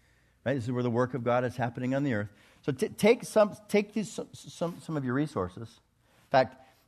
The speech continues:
if he can take a few loaves and fishes and break, distribute, and bless multitudes, like, how much c-, more can he do with just what it is that we put into his hands? So what I want you to do is take from your pile, and I want you to give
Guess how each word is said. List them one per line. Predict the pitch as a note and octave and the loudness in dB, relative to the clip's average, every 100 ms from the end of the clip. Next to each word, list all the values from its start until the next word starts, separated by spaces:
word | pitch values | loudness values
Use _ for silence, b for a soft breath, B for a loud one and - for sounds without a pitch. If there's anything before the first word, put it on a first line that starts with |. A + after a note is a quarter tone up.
| - | -8
if | A2 | -4
he | C#3+ | -2
can | C3 B2 | -2 -2
take | C3 B2+ | -2 -2
a | A2+ | -4
few | - B2 | -4 -2
loaves | A#2 A#2+ A2+ | 0 0 -4
and | F#2+ | -8
fishes | A2+ G2+ B2+ - | -8 -8 -10 -8
and | G2+ | -6
break, | F#2+ G2+ - F#2+ | -2 -4 -4 -8
distribute, | F#2+ - G#2+ G2+ G2 G#2+ F#2+ - | -8 -4 -4 -4 -6 -8 -8 -8
and | F#2+ D#2+ | -8 -4
bless | G2+ F#2+ - | -2 -2 -2
multitudes, | F#2 F#2+ G#2+ B2 A2 | -6 -6 -6 -8 -6
like, | F2+ | -6
how | G2+ | -4
much | G2 G2 - | -4 -6 -12
c-, | - | -12
more | G2 G2+ | -6 -6
can | F#2+ | -6
he | G2 | -8
do | E2+ G2 | -4 -6
with | F#2 | -6
just | F#2+ F2 | -10 -12
what | - F#2 | -8 -6
it | |
is | G2 F#2+ | -6 -8
that | - | -10
we | G2 | -10
put | F#2 G2 | -8 -10
into | F#2 G2+ | -8 -10
his | G2+ | -8
hands? | G#2+ G#2+ _ b b b | -8 -8 _ b b b
So | - C3 | 2 2
what | A#2 C#3 | 4 2
I | |
want | E3+ F#3+ | 2 0
you | F#3 | 0
to | D#3 | -2
do | D#3+ | -2
is | - - | -2 -6
take | - E3 F#3+ | -4 -4 -4
from | - F#3 E3+ | -6 -4 -2
your | C3+ | -4
pile, | B2+ - B2 F#2+ b b b - | -4 -4 -4 -4 b b b -12
and | A2 | -10
I | |
want | B2+ A#2+ | -8 -10
you | A#2 | -8
to | A2 | -8
give | F#2+ B2 A#2+ | -8 -12 -12